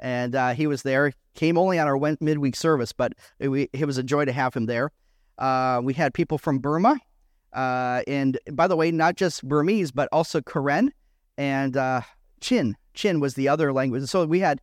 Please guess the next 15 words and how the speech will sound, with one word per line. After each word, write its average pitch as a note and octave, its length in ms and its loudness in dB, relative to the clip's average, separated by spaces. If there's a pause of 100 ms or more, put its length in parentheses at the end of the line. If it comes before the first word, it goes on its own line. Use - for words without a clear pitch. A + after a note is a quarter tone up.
(260)
Burmese G3+ 420 2
families G3 400 0
there, D3 220 0
but C#3+ 180 0
three G3+ 220 -2
different F3 280 -4
languages D#3 680 -2 (260)
represented D#3+ 500 2
within D#3 260 0
Burma C#3+ 360 0 (580)
at C3+ 100 -4
the C3+ 60 -6
same C#3 220 0
time, G#3 240 0 (160)
okay? D#3 320 -2